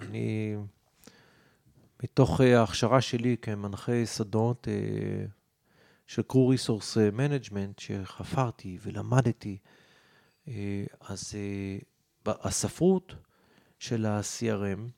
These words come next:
שלוקחת, אה, מתוך, אה, הידע הפסיכולוגי והסוציולוגי, אז, אה, מה שמביאים שם זה את התובנה שבגיל צעיר, נניח,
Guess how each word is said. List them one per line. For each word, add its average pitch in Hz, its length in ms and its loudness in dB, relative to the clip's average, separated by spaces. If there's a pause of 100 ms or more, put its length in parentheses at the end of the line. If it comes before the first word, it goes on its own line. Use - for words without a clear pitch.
(580)
שלוקחת, - 720 -2
אה, 107 280 -2
מתוך, 104 480 -6
אה, 104 640 -2
הידע 110 400 2
הפסיכולוגי 104 1200 2
והסוציולוגי, 110 920 -2 (720)
אז, 110 320 -6
אה, 110 640 -2 (360)
מה 147 180 0
שמביאים 151 460 0
שם 127 240 -4
זה 110 160 -2
את - 200 -6
התובנה 107 1700 0
שבגיל 110 1300 0
צעיר, 127 420 2
נניח, 110 520 -4